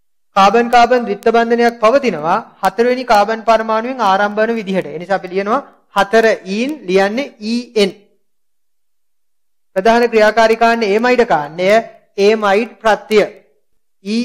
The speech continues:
එන් ඊ ඊන් ලියුවේ නැත්තේ ඒමයිඩ කාණ්ඩයට අදාළ ප්‍රත්‍ය ලිවිය යුතු නිසා. දැන් පුළුවන් අපිට අයි යූ පී සී නම ලියන්න.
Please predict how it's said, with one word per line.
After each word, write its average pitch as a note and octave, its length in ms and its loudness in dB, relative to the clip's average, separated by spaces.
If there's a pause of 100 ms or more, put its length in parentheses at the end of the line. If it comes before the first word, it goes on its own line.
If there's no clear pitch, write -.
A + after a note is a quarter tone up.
එන් A3 180 0 (220)
ඊ B3 180 -4 (160)
ඊන් A3+ 260 -2
ලියුවේ A3 320 0
නැත්තේ F#3+ 500 -2 (640)
ඒමයිඩ A3+ 420 2
කාණ්ඩයට A3+ 400 2
අදාළ G3+ 300 2
ප්‍රත්‍ය A#3 420 0 (200)
ලිවිය F#3+ 260 -4
යුතු A3+ 180 -4
නිසා. F#3+ 300 -6 (1500)
දැන් F#3+ 140 -2
පුළුවන් A3 260 0
අපිට G#3+ 200 -2
අයි G3 180 2
යූ G#3 100 -4
පී G#3 120 -10
සී G#3+ 100 -2
නම F3+ 180 -4
ලියන්න. G#3 340 0